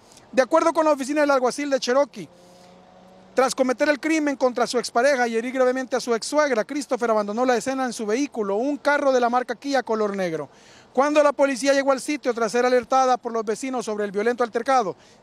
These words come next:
ya no había ni rastros de él. La abuela fue trasladada por los paramédicos hacia el hospital Wellstar Keneston, en estado crítico, donde aún se encuentra internada, mientras que las autoridades comenzaron a buscar por cielo y tierra al sospechoso,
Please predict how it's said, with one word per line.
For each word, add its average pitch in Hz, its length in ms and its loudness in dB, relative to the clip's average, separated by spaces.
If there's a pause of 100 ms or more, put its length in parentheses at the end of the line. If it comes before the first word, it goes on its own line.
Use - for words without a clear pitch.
ya 247 140 2
no 277 100 0
había 277 280 2
ni 240 100 -4
rastros 220 580 -2
de 175 140 -8
él. 147 160 -12 (720)
La 294 300 4
abuela 302 380 4
fue 294 180 2
trasladada 285 480 4
por 277 140 0
los 233 100 -2
paramédicos 247 580 0
hacia 233 240 -2
el 226 80 -4
hospital 233 480 -2
Wellstar 247 540 -2
Keneston, 185 520 -8 (280)
en 247 120 -2
estado 254 340 2
crítico, 285 460 -2
donde 254 280 2
aún 269 200 2
se 285 120 -2
encuentra 277 400 -2
internada, 254 500 0 (300)
mientras 262 500 -2
que 269 100 -4
las 269 140 2
autoridades 269 500 -2
comenzaron 240 460 -4
a 247 60 0
buscar 240 340 -4
por 220 180 -8
cielo 247 280 -2
y - 20 -6
tierra 262 240 0
al 254 80 0
sospechoso, 247 640 -4